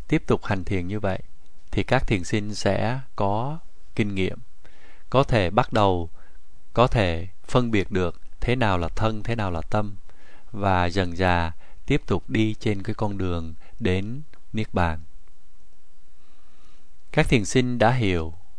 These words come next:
thế nào là cái bản chất thật sự của vạn pháp. Trong mỗi một giây phút, các thiền sinh có thể phân biệt được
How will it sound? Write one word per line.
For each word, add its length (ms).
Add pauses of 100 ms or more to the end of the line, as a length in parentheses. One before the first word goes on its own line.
(240)
thế 140
nào 240
là 120
cái 140
bản 320
chất 200 (160)
thật 240
sự 260 (1700)
của 280
vạn 260
pháp. 300 (1200)
Trong 320
mỗi 220
một 200
giây 200
phút, 260 (1200)
các 180
thiền 140
sinh 240
có 120
thể 400 (300)
phân 260
biệt 220
được 260